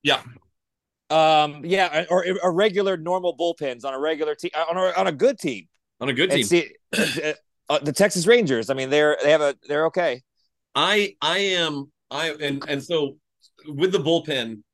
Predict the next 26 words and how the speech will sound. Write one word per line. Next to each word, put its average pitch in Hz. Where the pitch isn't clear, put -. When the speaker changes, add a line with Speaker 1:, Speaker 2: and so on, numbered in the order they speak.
Speaker 1:
issues, 107
I 139
am 160
willing 139
a 131
Jose 151
Altuve 131
walk-off 110
against 117
Aroldis 113
Chapman 95
into 107
existence 92
in 101
this 92
series. 73
Speaker 2:
I, 285
I 233
think, 302
I, 254
I 254
think 302
it's, -
it's 190
got, 208
it's, 190